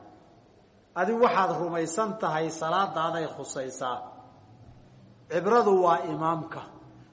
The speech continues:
Ninkan hadduu isagu madhaban qabo salaaddiisa inay asixi, adigu adoon qabin inay asixi baad ku daba tukan kartaa. Dhibaato ma laha."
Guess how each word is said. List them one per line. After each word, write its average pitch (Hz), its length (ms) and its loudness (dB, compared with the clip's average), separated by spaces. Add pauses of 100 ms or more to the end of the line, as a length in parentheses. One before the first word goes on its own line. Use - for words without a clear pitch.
Ninkan 226 360 0
hadduu 190 320 -2
isagu 202 420 2
madhaban 185 680 0
qabo 165 220 2
salaaddiisa 170 680 -2
inay 165 180 -2
asixi, 175 520 -4 (800)
adigu 226 340 4
adoon 220 400 4
qabin 208 300 4
inay 202 160 0
asixi 202 380 -2
baad 190 180 0
ku - 100 -8
daba 185 340 0
tukan 175 300 -4
kartaa. 135 380 -6 (640)
Dhibaato 170 400 4
ma 170 200 4
laha." 117 220 2